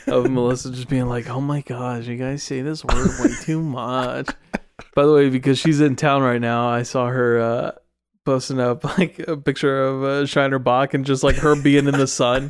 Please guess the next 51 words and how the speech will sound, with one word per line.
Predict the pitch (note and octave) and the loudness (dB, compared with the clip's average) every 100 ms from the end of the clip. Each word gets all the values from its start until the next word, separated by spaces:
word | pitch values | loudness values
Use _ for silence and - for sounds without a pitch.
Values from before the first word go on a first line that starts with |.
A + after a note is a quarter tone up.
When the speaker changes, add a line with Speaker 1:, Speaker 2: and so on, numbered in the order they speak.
| G3+ | -2
Speaker 1:
<laughs> | - | 2
Yeah. | G#3+ - | 0 2
Speaker 2:
And, | G3+ E3 | 2 6
like, | E3 D#3 | 6 6
"Look, | D#3+ F3+ A3 G3+ | 6 6 6 4
I | D#3+ | 2
can | D#3+ E3+ D#3+ | 0 -2 0
come | G3 E3+ | 0 2
outside | D#3+ D#3+ E3+ | 2 4 4
in | E3+ | 4
a | D#3+ | 2
t-shirt | C#3+ D#3 E3 - C#3+ B2 | 0 -2 -2 2 2 2
and | B2 | 2
I'm | C3 | 4
not | A#2+ - | 6 4
freezing | - C#3+ D3+ C#3+ | 4 2 2 0
to | B2 - | 0 0
death." | A#2 B2 - | 0 -4 -2
Speaker 1:
<laughs> | A3 E3 | -4 0
Yeah. | E3 - D#3+ - _ | -4 -2 -8 -8 _
Speaker 2:
That's | - B2 - | -8 -8 -6
too | C3+ | -8
funny. | A#2 A2 A#2 B2 | -8 -6 -8 -4
Speaker 1:
Norway, | C#3 B2 A#2 B2 | 0 2 2 2
where | B2+ | 2
they | C3 | 4
only | C3 | 2
have, | B2+ | 2
like, | A#2+ | 0
w-, | A2 A#2 - | -4 -10 -6
one | B2+ B2+ | 0 2
month | B2 B2 - | 2 0 -2
of | A#2+ | -4
sun | - B2+ B2 | -2 -2 0
out | B2 | 0
of | |
the | B2 | 0
entire | B2 B2+ B2 | -2 0 2
year. | B2 A#2+ B2 - | 2 0 -2 0
Speaker 2:
<laughs> | F3 C3 - - - - _ - - - G#3+ - | 0 0 -4 -16 -18 -20 _ -12 -12 -10 -12 -6
Speaker 1:
Praying | - D#3 C3+ | 0 2 4
for | C3+ | 4
y'all. | B2 A#2+ | 4 2
Speaker 2:
Jeez, | - A2+ F3 E3 A#2+ - | -2 -6 -2 -2 -2 -6
that's | - - - | -12 -10 -6
so | - G#3 | 0 -2
crazy, | - C#3+ C#3+ B2 G#2+ | -2 -6 -4 -4 -6
man. | G#2+ | -4
Speaker 1:
Right? | A2+ A#2+ - D#3+ | -2 -2 -6 -12
Speaker 2:
So | - G#3 G#3+ | -8 -4 -4
crazy. | F#3+ C#3 A#2+ A2+ A2+ | -6 -6 -6 -4 -8